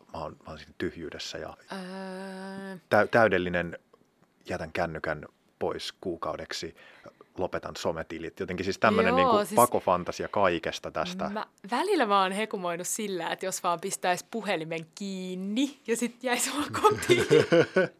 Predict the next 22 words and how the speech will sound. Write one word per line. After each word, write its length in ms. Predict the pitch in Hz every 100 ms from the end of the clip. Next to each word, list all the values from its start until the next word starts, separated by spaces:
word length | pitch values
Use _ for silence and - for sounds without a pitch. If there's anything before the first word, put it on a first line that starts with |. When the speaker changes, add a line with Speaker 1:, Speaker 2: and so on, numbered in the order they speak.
| - 539 - - 523
Speaker 2:
Ja 80 | 359
sit 200 | 339 311
silleen, 460 | - 269 247 240 269
et, 60 | 269 - 339 277 254
et 240 | 240 240 -
mä 200 | 226 226
luulen 320 | 240 240 226
myöskin, 320 | 208 214 226 240
että 140 | 233
mun 180 | 240 214
niinku 240 | 196 202
tämmöisillä 320 | 202 208 233
hamsterivarastoilla, 1160 | 196 240 226 - 185 185 190 190 190 175 180 185
mitä 200 | 190 202 -
kuivamuonaa 960 | 220 208 185 - 196 190 190 190 190
mun 180 | 196 202
kaapeista 500 | 214 202 190 202 -
Speaker 1:
Hmm. 80 | 202
Speaker 2:
löytyy, 300 | 202 202 196
niin 100 | 202
mä 120 | 202
kyllä 220 | 208 202